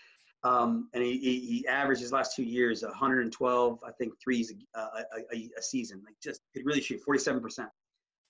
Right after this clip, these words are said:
And at the beginning of the year, very first game we're playing, um, and, uh, he comes up to me. We, and, and we have this little routine, right? We go through our warm-up series for the first ten minutes. We go in, go in the locker room, come back out, and then we break up into little pods, right? We, a lot of people do that, stretching, maybe some ball handle over here, and some guys shooting.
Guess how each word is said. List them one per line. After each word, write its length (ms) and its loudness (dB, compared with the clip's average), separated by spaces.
And 340 2
at 100 2
the 80 2
beginning 220 4
of 60 6
the 60 6
year, 200 4
very 220 2
first 260 0
game 240 2
we're 100 2
playing, 340 0
um, 540 2
and, 320 4
uh, 320 4
he 120 -4
comes 200 2
up 120 0
to 80 -8
me. 100 -4
We, 220 4
and, 160 2
and 60 4
we 60 6
have 80 6
this 120 0
little 140 4
routine, 380 4
right? 140 2
We 80 -2
go 140 6
through 180 2
our 80 6
warm-up 320 6
series 500 2
for 180 -2
the 60 -4
first 200 0
ten 120 2
minutes. 160 2
We 60 -4
go 160 4
in, 180 2
go 100 2
in 60 2
the 60 4
locker 300 2
room, 100 2
come 140 2
back 180 0
out, 200 2
and 60 2
then 40 4
we 120 4
break 260 2
up 120 2
into 120 8
little 160 4
pods, 320 2
right? 160 4
We, 120 2
a 60 -2
lot 100 6
of 80 -2
people 140 -12
do 80 -6
that, 140 0
stretching, 480 -4
maybe 300 -8
some 180 -14
ball 180 -8
handle 160 -14
over 140 -14
here, 100 -6
and 80 -6
some 120 -14
guys 200 -6
shooting. 240 -8